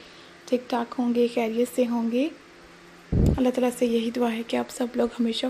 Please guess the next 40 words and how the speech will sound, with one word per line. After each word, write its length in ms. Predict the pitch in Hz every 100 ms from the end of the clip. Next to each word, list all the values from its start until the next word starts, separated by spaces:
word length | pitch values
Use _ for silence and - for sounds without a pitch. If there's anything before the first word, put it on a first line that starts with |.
| 254
खुश 200 | 240 -
रहें, 260 | 233 240 226
आबाद 280 | 220 226 -
रहें। 200 | - 220
अल्लाह 160 | 233 226
ताला 200 | 226 226
आप 100 | 226
सब 240 | - 233 226
लोगों 260 | 226 220 226
को 120 | 226
अपने 300 | - 254 226
ज़मान 440 | 233 220 220 220
में 160 | 233 226
रखें, 380 | 226 226 - 320 - - - - - - - - -
आमीन 380 | 233 254 254 262
सुम्मा 380 | 269 240 240
आमीन। 280 | 233 233 247
आज 200 | 240 233
की 100 | -
इस 140 | 247 -
वीडियो 280 | 240 247 247
में 140 | 240
आप 180 | 226 226
लोगों 140 | 240 233
के 120 | 240
लिए 140 | 233 233
मैं 120 | 240
लेकर 300 | 220 214 233
आई 180 | 226 226
हूँ 160 | 240 240
बहुत 280 | 226 240
ही 40 | 240
खूबसूरत 540 | - 240 - 233 233
और 80 | 233
स्टाइलिश 520 | 233 - 233 226 254 - - - - - -
किचन 280 | 240 277 262
के 140 | 269
स्टाइल 360 | 262 - 226 233
और 80 | 240
डिज़ाइंस। 580 | 240 233 233 226 277